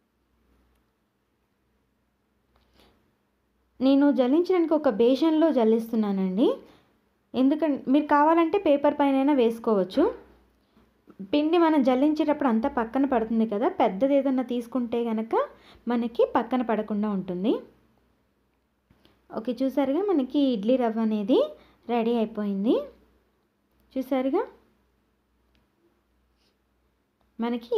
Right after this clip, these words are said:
ఈ విధంగా వస్తుంది. మిగిలిన పిండి కూడా మొత్తం పట్టేసుకుందాము.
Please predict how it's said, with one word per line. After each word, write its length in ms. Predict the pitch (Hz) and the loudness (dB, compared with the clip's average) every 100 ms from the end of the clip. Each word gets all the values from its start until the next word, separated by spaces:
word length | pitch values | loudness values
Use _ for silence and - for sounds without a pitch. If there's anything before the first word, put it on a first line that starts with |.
| 311 | 0
ఈ 20 | 233 | 0
విధంగా 340 | 220 214 220 208 | -2 -2 -2 -2
వస్తుంది. 480 | 202 - 196 185 175 - _ _ _ _ _ _ _ _ _ _ _ _ _ _ _ _ _ _ _ _ _ 233 | -6 -8 -8 -8 -12 -18 _ _ _ _ _ _ _ _ _ _ _ _ _ _ _ _ _ _ _ _ _ -8
మిగిలిన 300 | 233 247 254 | -4 -4 -4
పిండి 220 | 254 226 226 | -4 -4 -4
కూడా 180 | 233 247 554 523 | -2 0 0 -2
మొత్తం 240 | 247 - 294 | -4 -2 -4
పట్టేసుకుందాము. 720 | 254 208 196 - 190 185 185 | -4 -6 -10 -10 -10 -8 -8